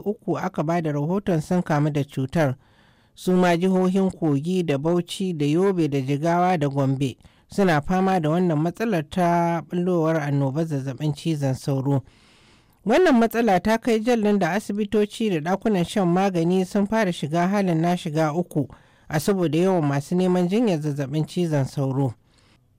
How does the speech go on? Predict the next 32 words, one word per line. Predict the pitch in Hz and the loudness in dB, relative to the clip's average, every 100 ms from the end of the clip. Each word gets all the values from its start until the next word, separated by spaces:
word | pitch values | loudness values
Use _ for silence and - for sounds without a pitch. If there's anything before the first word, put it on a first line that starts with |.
| _ - | _ -8
Dokta | 175 226 226 226 214 202 | 0 0 2 2 2 2
Audu | 269 302 226 | 2 2 2
Bala | 208 220 247 | 2 2 2
Muhammad | 202 202 202 196 151 | 2 2 2 2 0
shi | - 247 | -2 0
ne | 262 202 | 2 2
ke | 175 - 170 156 - | 0 -2 -2 -2 -2
kula | 165 190 214 220 | 0 2 2 2
da | 170 | 0
shirin | 151 226 202 165 | -2 0 0 0
kawar | - 202 208 | 0 0 0
da | 180 | -2
zazzabin | 156 151 - 175 190 | -2 -4 -4 -2 -4
cizon | - 226 185 156 | -2 -2 0 0
sauro | 147 208 208 214 208 | 0 0 0 2 2
a | 175 156 | 2 0
ma'aikatar | 180 185 196 190 202 | 0 0 -2 -4 -4
lafiya | 190 202 202 - 214 170 | -2 -2 -2 -2 -2 0
ta | 175 | -2
gwamnatin | 170 190 208 226 180 156 | -2 0 0 0 -2 0
tarayyar | 151 151 175 170 143 | 0 0 0 0 0
Najeriya. | 139 131 151 151 147 160 135 - - _ _ _ _ 156 | 0 -2 -2 -2 0 0 0 -4 -16 _ _ _ _ 0
Na | 180 185 | 2 2
samu | 180 151 156 | 2 0 2
damar | 175 170 175 | 2 2 2
zantawa | 165 190 156 170 160 151 | 2 0 0 0 2 0
da | 139 | -2
shi, | - 165 160 - - _ _ _ - | -4 -4 -4 -6 -20 _ _ _ 0
inda | 285 330 | 2 4
na | 202 196 | 4 2
fara | 208 202 | 2 2
tambayarsa | 165 160 147 185 175 143 - 139 | 2 0 0 0 0 -2 -4 -4